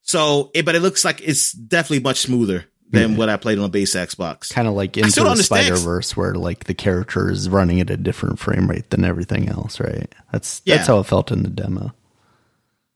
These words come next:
Speaker 1: Um, but it's just that I don't know why this game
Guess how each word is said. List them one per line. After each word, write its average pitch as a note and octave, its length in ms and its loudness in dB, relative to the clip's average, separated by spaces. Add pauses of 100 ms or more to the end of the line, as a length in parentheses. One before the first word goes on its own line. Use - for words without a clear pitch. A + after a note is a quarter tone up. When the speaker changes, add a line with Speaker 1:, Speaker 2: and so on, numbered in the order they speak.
(140)
Speaker 1:
Um, D3 460 2 (600)
but G3+ 220 2 (280)
it's E3 180 0
just G#3 240 0
that F3 320 -2 (1500)
I E3+ 140 0
don't F#3 300 0
know D#3+ 400 2
why C#3 300 2
this C3+ 180 0
game B2 600 0